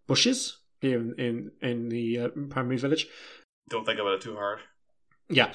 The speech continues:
Speaker 1: and, you know, the Trailmon basically will come to the village and they will pick up the eggs from here, and, and the newly hatched Digimon, I suppose,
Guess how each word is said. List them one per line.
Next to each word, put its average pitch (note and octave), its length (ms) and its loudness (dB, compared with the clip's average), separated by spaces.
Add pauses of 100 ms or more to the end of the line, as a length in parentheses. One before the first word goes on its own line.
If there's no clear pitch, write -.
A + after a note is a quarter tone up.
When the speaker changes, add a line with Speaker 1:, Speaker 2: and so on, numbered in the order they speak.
Speaker 1:
and, C3 680 2
you D3 80 2
know, B2+ 100 2
the A#2+ 80 -6
Trailmon C3+ 600 2
basically A#2+ 760 2 (220)
will B2 140 0
come A3 280 6
to - 120 4
the D3 80 8
village B2 400 2
and A2+ 120 -2
they A2+ 100 -2
will G#2+ 100 -4
pick C#3+ 200 -2
up - 100 -14
the A2+ 100 -2
eggs A2 200 -4
from G#2 160 -8
here, A#2 380 0
and, A#2+ 220 0
and C3 200 -2
the B2+ 60 -4
newly C3+ 260 4
hatched - 280 0
Digimon, A2+ 340 -2
I A2+ 60 0
suppose, A#2 340 0